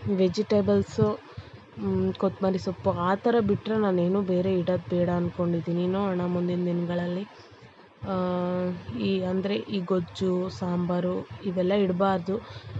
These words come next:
ಅದಕ್ಕೋಸ್ಕರನೇ ಅದೆಲ್ಲ ಇಡಬಾರ್ದು ಅನ್ನೋದೇ ನನ್ನ, ನನ್ನ ಮೈಂಡ್‌ಸೆಟ್ ಇರೋದು. ಆ, ಏನಿದ್ರು ವೆಜಿಟೇಬಲ್ಸ್,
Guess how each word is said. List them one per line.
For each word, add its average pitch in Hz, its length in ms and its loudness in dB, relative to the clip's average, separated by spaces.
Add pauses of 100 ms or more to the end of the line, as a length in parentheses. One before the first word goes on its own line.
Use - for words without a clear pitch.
(120)
ಅದಕ್ಕೋಸ್ಕರನೇ 185 600 0
ಅದೆಲ್ಲ 175 260 2
ಇಡಬಾರ್ದು 185 580 2
ಅನ್ನೋದೇ 190 300 2
ನನ್ನ, 185 380 2
ನನ್ನ 175 240 2
ಮೈಂಡ್‌ಸೆಟ್ 180 500 -2
ಇರೋದು. 170 340 0 (1000)
ಆ, 180 380 2
ಏನಿದ್ರು 202 640 2
ವೆಜಿಟೇಬಲ್ಸ್, 190 840 0